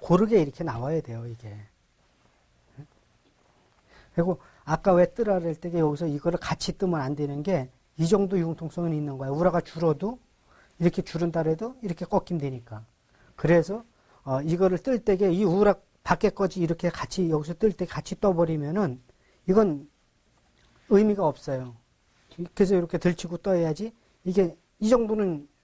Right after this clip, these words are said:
융통성이 있으니까요. 그래서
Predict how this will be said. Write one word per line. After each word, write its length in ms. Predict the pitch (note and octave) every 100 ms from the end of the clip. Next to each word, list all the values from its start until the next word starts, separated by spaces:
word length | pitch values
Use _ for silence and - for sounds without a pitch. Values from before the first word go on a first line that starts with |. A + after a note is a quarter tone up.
| _ _ _ _ _ F#3
융통성이 500 | G3 G3 F3 F#3+ E3
있으니까요. 600 | - D3 C3+ C3 A2+ G2+ _ _ _ _ _ _ _ _ _
그래서 400 | - D#3+ D#3 A3